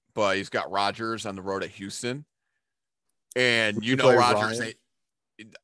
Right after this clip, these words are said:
Speaker 1: you know Rodgers ain't playing bad two weeks in a row.
Speaker 2: No, I'm with you. I'm taking Dan. I think we might be,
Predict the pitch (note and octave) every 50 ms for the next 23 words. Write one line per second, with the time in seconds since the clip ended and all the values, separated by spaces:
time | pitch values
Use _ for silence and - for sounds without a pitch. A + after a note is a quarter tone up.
0 | - B2+ C3 C3 C#3+ C#3+ C#3+ C3+ B2+ A#2+ A#2+ A#2+ A2 A2 A#2 G2+ A#2 A2 F#2+ -
1 | G2+ F#2+ F#2+ - - A#2 G#2+ F#2+ F2+ F#2 G2 F#2+ F2+ F2 E2+ - - G#2+ G2 G2
2 | F#2+ F2 - F#2+ E2+ E2+ E2 D#2+ E2+ F2+ - _ _ _ _ _ _ _ _ _
3 | - B2+ A#2 G#2 G2+ G2+ G#2 G#2 G2+ G2 G#2 G2 F#2 - - B2 C3+ C#3+ C#3+ B2+
4 | - D3 C#3 A#2 A#2 G#2+ G2 F#2 G#2 G2+ G2+ G2 F#2+ A2+ - - G#2+ G#2 - A#2
5 | G#2 A2 A2+ G#2 G#2 G#2 G2+ F#2 - G#2 G2+ G2+ G2+